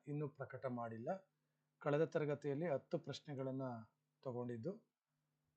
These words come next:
ಪ್ರಶ್ನೆ ಐವತ್ತರಿಂದ ಅರವತ್ತರವರೆಗೆ, ಅರವತ್ತ ಒಂದಾಗಿತ್ತು. ಅರವತ್ತ ಎರಡನೇ ಪ್ರಶ್ನೆಯಿಂದ ನೀವು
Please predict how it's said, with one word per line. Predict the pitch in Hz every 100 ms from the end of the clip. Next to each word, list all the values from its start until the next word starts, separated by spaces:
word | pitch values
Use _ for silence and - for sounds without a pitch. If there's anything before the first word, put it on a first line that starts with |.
| _ _
ಪ್ರಶ್ನೆ | 147 131 - 160
ಐವತ್ತರಿಂದ | 127 139 151 151 139 131
ಅರವತ್ತರವರೆಗೆ, | 135 131 - 135 135 - 120 113 110 156 - _ _
ಅರವತ್ತ | 139 131 143 -
ಒಂದಾಗಿತ್ತು. | 131 131 165 139 110 110 - 180 - _ _ _ _ _ _ _
ಅರವತ್ತ | 143 143 156 151
ಎರಡನೇ | 147 131 131 135 151 151
ಪ್ರಶ್ನೆಯಿಂದ | 143 120 - - 123 113 107 - _ _ _ - _ _ _ _ _ _ _ _ _ _ _ _ _ _ _ _ _ _ _ _ -
ನೀವು | 156 165 165 175 202